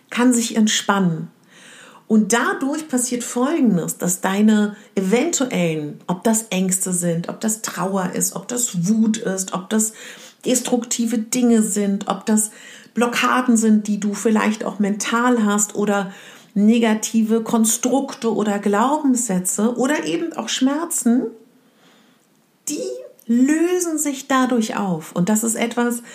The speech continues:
wenn du das noch nie erlebt hast, dann wirst du jetzt sagen, „Katharina, come on.“ <laughs> Ja, ja, aber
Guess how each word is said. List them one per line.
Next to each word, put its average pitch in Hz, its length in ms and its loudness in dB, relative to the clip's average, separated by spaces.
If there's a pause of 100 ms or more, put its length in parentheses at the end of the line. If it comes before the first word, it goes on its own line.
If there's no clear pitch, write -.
(320)
wenn 220 120 4
du 240 100 6
das 220 180 0
noch 233 200 0
nie 254 480 4
erlebt 233 540 2
hast, 208 280 0
dann 202 140 2
wirst 226 220 0
du 233 60 0
jetzt 214 280 0
sagen, 190 500 -2
„Katharina, 143 640 -6
come 143 460 -2
on.“ 214 560 2
<laughs> - 40 -18 (1800)
Ja, 202 200 4
ja, 214 560 2
aber 214 380 0